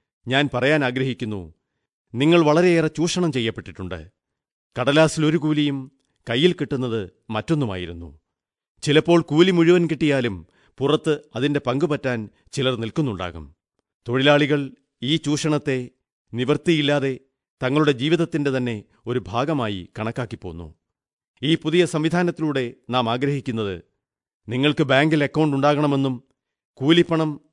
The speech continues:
നിങ്ങളുടെ ബാങ്കിൽ നിക്ഷേപിക്കപ്പെടണമെന്നുമാണ്. അതിലൂടെ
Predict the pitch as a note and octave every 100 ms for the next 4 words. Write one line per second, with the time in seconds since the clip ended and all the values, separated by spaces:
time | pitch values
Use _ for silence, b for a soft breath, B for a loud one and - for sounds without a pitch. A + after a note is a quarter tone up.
0 | - A#2 D3+ E3+ D3 C3 D#3 D3 C3+ -
1 | A#2+ A#2 F3+ E3+ D#3+ C#3 B2 A2+ G#2+ F#2+
2 | F2 D#2+ D#2+ _ _ _ _ _ - A2
3 | C#3 D3 C3+ A#2+